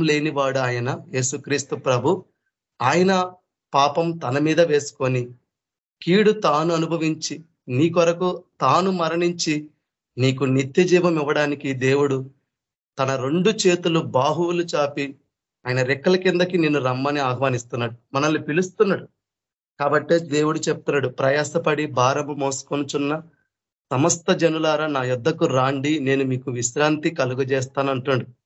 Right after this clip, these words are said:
నా ద్వారా తప్ప చూడు మీరెవరు ఆయన తండ్రి యొద్దకు చేరలేరు. కాబట్టి యేసు "నేనే మార్గము." కాబట్టి దేవుడు అంటుండు, "వెర్రివాడ, ఈ రాత్రి నీ ప్రాణమును నడుగుచున్నారు,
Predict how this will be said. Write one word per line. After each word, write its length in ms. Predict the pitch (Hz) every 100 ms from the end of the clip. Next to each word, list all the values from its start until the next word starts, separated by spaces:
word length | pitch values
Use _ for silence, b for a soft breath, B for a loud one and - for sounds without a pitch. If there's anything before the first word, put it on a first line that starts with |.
| _ _ _ _ -
నా 140 | 127 147
ద్వారా 360 | 139 151 165
తప్ప 340 | 175 165 165 180 185 - _ _ _ _ _
చూడు 240 | - 151 127 - _
మీరెవరు 460 | 131 127 131 175 180 185 - _ _ _ _ _ _ _ -
ఆయన 140 | 143
తండ్రి 420 | 147 - 139 151 175
యొద్దకు 380 | 170 165 170
చేరలేరు. 580 | 165 - 139 160 165 147
కాబట్టి 400 | 127 143 151 -
యేసు 320 | 139 147 - 170
"నేనే 360 | 139 147 160
మార్గము." 540 | 165 139 143 135 156 156 - _ _ _ _ _ _ _ _ _ _ _
కాబట్టి 360 | 147 151 143 185
దేవుడు 380 | 135 156 170 165
అంటుండు, 340 | 147 151 147
"వెర్రివాడ, 560 | 143 143 165 165 139 139 185 - -
ఈ 140 | 160
రాత్రి 500 | 180 151 151 - 147 175 - _ _ -
నీ 160 | 131 175
ప్రాణమును 760 | 185 165 139 156 160 147 156 247 - _ -
నడుగుచున్నారు, 960 | 139 139 139 156 - 135 135 127 123